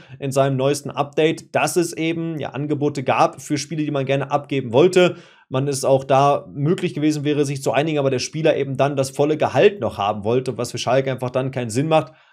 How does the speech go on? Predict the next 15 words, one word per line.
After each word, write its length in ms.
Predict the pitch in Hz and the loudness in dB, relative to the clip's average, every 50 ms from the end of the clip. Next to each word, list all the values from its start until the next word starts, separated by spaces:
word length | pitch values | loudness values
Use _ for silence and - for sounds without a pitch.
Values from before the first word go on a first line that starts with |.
| _ _ - | _ _ -6
Da 120 | 110 104 | -6 -2
kann 140 | - 127 139 | -2 0 0
natürlich 360 | 147 143 143 143 143 135 - | 0 0 0 -2 -2 0 0
auch 160 | - 123 110 - | 0 0 -2 -2
Fährmann 340 | - 120 131 143 151 147 | -4 -2 -2 0 0 -2
mit 120 | 151 143 139 | -2 -2 -4
gemeint 300 | 135 127 123 143 147 131 | -2 -2 -2 -2 -2 -2
sein, 140 | 143 131 135 | -4 -4 -2
vielleicht 240 | 123 120 123 123 | -2 -2 -2 0
aber 100 | 123 113 | 0 0
auch 60 | 110 110 | 0 2
Drexler, 400 | 113 135 151 - - 143 139 131 | 2 0 0 2 2 2 2 4
vielleicht 280 | - 127 127 135 135 | 4 2 2 2 0
auch 100 | 131 113 | -4 -4
beide. 420 | - - 123 147 147 156 151 139 | -2 2 4 6 6 6 6 4